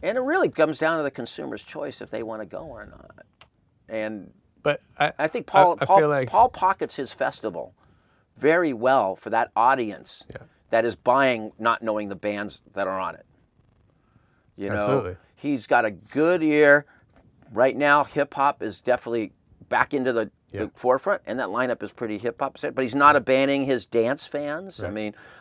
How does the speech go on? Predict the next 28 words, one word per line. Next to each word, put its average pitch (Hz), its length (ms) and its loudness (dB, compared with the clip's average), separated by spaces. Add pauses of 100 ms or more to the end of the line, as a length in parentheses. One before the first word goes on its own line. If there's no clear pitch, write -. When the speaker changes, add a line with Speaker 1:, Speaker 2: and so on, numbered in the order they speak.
Speaker 1:
I 113 160 2
know 127 300 10
that 123 180 4
at, 113 120 0 (120)
you 113 100 -6
know, 104 80 -4
two 143 180 -2
o'clock, 135 280 0
three 127 140 -4
o'clock 127 260 -2
in 127 60 -4
the 113 100 -6
end, 117 240 -6
afternoon, 117 560 -2 (240)
it 104 140 -4
may 120 220 -2
be 113 180 -4
a 113 60 0
little 120 360 0
like 107 200 -2
crickets - 380 -4
out 135 180 -4
there 120 100 -4
for 113 80 -12
the 110 80 -8
bands, 127 300 -6
but - 140 -8
that 107 180 -4